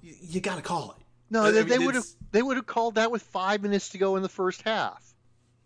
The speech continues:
Speaker 1: Especially if the guy winds up on the deck like that.
Speaker 2: I, it, it was a legit call.
Speaker 1: He was, he was free. He, he was free. He had the angle. He went to the hole.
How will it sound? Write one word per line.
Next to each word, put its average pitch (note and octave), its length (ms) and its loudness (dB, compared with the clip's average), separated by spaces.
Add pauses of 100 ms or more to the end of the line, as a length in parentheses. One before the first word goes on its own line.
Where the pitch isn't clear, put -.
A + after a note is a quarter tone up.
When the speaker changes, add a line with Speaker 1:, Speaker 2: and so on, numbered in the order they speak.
Speaker 1:
Especially G3+ 360 2
if - 60 -4
the D#3 60 -4
guy D#3 140 4
winds D#3 240 2
up - 80 -4
on D3 100 2
the C3 60 -8
deck A#2 300 -4
like - 120 -20
that. F3+ 80 -4
Speaker 2:
I, F3 40 2
it, G3 240 0
it F#3+ 160 2
was G3 120 0
a G3 60 -2
legit F#3+ 400 0
call. G3+ 480 -6 (420)
Speaker 1:
He F3 140 -4
was, E3 180 -2
he G3+ 200 2
was D#3 200 -4
free. A3+ 400 0
He, F#3 280 -2 (260)
he A3 160 0
was F3+ 220 -4
free. G#3+ 680 -4
He D#3 160 -10
had E3 400 0
the E3 160 -6
angle. C#3 420 0
He A#2 140 -6
went C3+ 260 -8
to E3 80 -8
the D3+ 160 -4
hole. A#2 480 -4